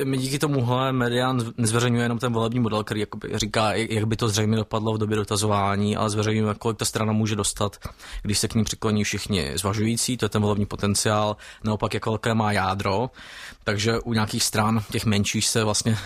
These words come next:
eh, říkáme, že by dneska dostal ve volbách třeba jeden až osm procent hlasů podle toho, kolik by se k ní přiklonilo lidí. Eh, u takové strany jako Č S S D je to třeba mezi čtrnácti až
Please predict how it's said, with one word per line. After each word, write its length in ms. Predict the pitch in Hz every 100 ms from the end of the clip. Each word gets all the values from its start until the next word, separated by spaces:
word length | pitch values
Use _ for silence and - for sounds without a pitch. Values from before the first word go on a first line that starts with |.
| 131
eh, 400 | - 117 101 120
říkáme, 440 | 107 117 110 113
že 80 | 107
by 140 | 107 120
dneska 280 | 110 -
dostal 260 | 110 - 110
ve 60 | 107
volbách 400 | 107 104 101 -
třeba 160 | 110
jeden 280 | 107 104 104
až 140 | 101
osm 260 | - - 104
procent 300 | 98 - 110
hlasů 340 | 95 - 113
podle 220 | 101 104 104
toho, 320 | 101 101 98 - - - - 117
kolik 200 | - 110
by 60 | 101
se 120 | 110
k 60 | 113
ní 80 |
přiklonilo 460 | 104 - 110 107 95
lidí. 440 | 98 104 107 107 110 - - - -
Eh, 40 | 107 101 95 87 76 87 95 - 64
u 120 | 110
takové 280 | 107 107 101
strany 140 | 107
jako 160 | 101 104
Č 140 | 107
S 140 | 104 113
S 120 | 101
D 140 | 107
je 60 | 101
to 100 | 107
třeba 240 | - 107
mezi 440 | 107 101 110 107 107
čtrnácti 720 | - 110 104 107 - - 113
až 340 | 107 104 -